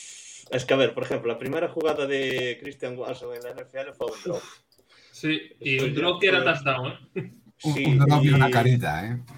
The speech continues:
Speaker 1: y hizo lo difícil, que consiguió una separación
Speaker 3: Sí.
Speaker 1: de la hostia.
Speaker 2: Mm.
Speaker 1: Eh...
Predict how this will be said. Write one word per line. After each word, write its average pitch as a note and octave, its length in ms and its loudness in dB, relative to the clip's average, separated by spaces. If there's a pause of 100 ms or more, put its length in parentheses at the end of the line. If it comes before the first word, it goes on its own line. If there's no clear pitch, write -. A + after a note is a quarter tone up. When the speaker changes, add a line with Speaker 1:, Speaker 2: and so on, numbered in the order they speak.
(500)
Speaker 1:
y D3 140 -4
hizo E3+ 220 -2
lo F#3+ 80 -4
difícil, D3 500 -4
que B2+ 140 -8 (160)
consiguió C#3 400 -6
una F3+ 100 -4
separación E3 720 -6 (200)
Speaker 3:
Sí. - 180 -8
Speaker 1:
de G#2+ 160 -2
la A#2+ 120 -4
hostia. A2+ 300 -8 (220)
Speaker 2:
Mm. B2 280 -14 (260)
Speaker 1:
Eh... C3+ 1040 -4